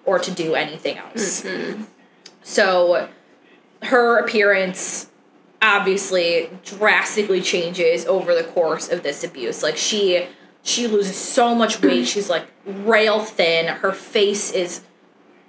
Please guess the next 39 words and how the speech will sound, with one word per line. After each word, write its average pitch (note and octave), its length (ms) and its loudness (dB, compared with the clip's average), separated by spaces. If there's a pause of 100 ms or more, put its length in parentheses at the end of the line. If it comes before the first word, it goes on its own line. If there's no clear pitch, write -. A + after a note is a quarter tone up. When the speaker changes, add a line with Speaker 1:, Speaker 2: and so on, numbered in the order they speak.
(140)
Speaker 1:
purple G#3 600 4
and G3+ 220 -4
bruised G#3+ 640 2
and G3+ 100 -2
swollen. G3 260 0
Her F#3+ 240 0
eyes G#3 420 4
are G3 80 2
pretty G3 240 -4
much F#3+ 160 -4
swollen F#3+ 440 0
shut - 400 0
because F3+ 300 -2
of, F3+ 80 -4
Speaker 2:
Mm-hmm. G#3+ 80 -2
Speaker 1:
like, D#3+ 280 0 (340)
all G3 160 4
the G3+ 80 2
beatings F#3+ 760 0
are F3+ 180 0 (100)
burning G#3+ 420 2
her. F3 360 2
They're F3+ 160 0
dripping F3+ 460 -4 (440)
hot A3 420 2
wax G3+ 460 2
on F#3+ 260 0
her. F3 500 0 (360)
Like, G#3 140 2
her A#3+ 180 2
face G3+ 480 0
was A3 160 0
so F#3+ 220 2
swollen F#3 480 2
to A#3 120 -4
the A3+ 80 0
point A#3+ 480 0 (240)
where, G3+ 140 2
like, F3 400 2